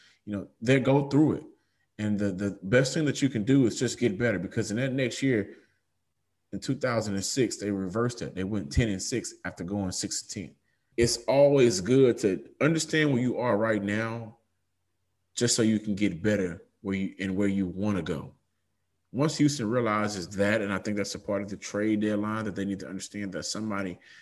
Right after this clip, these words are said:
some of these guys, if you can possibly move them and get something back that makes sense, go ahead and move it. Because then you would jeopardize your franchise, like I mentioned, because of a player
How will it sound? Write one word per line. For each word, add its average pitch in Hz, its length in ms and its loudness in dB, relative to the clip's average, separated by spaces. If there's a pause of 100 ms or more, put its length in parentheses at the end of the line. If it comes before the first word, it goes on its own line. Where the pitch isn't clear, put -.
some 110 240 -4
of 110 60 -2
these 101 180 0
guys, 95 480 -2
if 107 180 -4
you 104 80 -4
can 95 200 -4
possibly 131 540 -2
move 131 340 -2
them 143 180 -2
and 95 180 -2
get 113 140 0
something 120 400 -6
back 117 220 -2
that 92 160 -6
makes 110 240 -4
sense, 139 340 -6 (320)
go 156 200 -2
ahead 165 140 -2
and 165 120 -6
move 180 180 -6
it. - 60 -18 (720)
Because 107 380 0
then 170 360 4
you 147 140 6
would 151 240 6
jeopardize 135 720 4
your 117 160 0 (180)
franchise, 98 680 2
like 98 200 -2
I 87 60 -6
mentioned, 123 560 -2 (540)
because 113 260 2
of 95 140 -2
a 85 60 -4
player 123 580 2